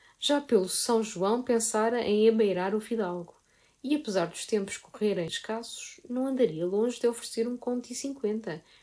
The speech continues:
mesmo um conto cento e cinquenta. Gonçalo esqueceu a sopa, numa emoção que lhe afogueou a face fina, ante um tal acréscimo de renda. E a excelência de tal rendeiro,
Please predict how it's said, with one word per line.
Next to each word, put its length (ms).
mesmo 320
um 60
conto 400
cento 760
e 80
cinquenta. 680
Gonçalo 360
esqueceu 460
a 40
sopa, 480
numa 320
emoção 460
que 120
lhe 80
afogueou 440
a 60
face 380
fina, 380
ante 220
um 80
tal 240
acréscimo 500
de 80
renda. 500
E 100
a 40
excelência 580
de 80
tal 180
rendeiro, 560